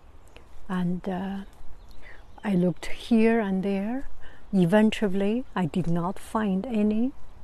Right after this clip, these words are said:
and I came back home. So I came back home, just had, uh,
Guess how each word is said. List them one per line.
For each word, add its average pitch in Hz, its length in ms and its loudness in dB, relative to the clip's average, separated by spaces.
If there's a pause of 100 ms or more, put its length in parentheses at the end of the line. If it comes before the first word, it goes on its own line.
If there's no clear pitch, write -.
(140)
and 180 220 0
I 175 240 0 (400)
came 196 260 4
back 180 220 0
home. 170 460 -6 (1400)
So 180 360 -4 (220)
I 175 120 -4
came 190 280 -2
back 175 220 -4
home, 202 480 -2 (720)
just - 400 2 (120)
had, 185 380 -2
uh, 185 140 0